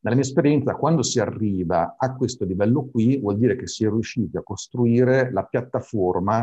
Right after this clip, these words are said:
in una maniera tale che effettivamente, eh, può autogenerarsi, diciamo, in un certo senso, fa il self bootstrap in un certo, in qualche modo. Questo qui l'ho sperimentato io stesso, ricordo quando ho creato con le mie tecnologie, ed è, ed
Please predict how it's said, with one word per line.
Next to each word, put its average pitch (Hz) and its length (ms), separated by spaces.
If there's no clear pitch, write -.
in 104 140
una 104 100
maniera 127 300
tale 117 400
che 98 100
effettivamente, 120 1000
eh, 95 500
può 160 360
autogenerarsi, 131 1080
diciamo, 107 320
in 104 60
un 98 60
certo 104 240
senso, 92 380
fa 113 300
il 117 120
self 160 420
bootstrap 127 920
in 87 140
un 90 60
certo, 98 460
in 104 320
qualche 95 240
modo. 95 340
Questo - 200
qui 147 120
l'ho 131 100
sperimentato 104 520
io 101 60
stesso, 123 640
ricordo 107 360
quando 95 240
ho 87 100
creato 90 380
con - 60
le 92 80
mie 92 100
tecnologie, 98 640
ed 85 100
è, 92 60
ed 95 80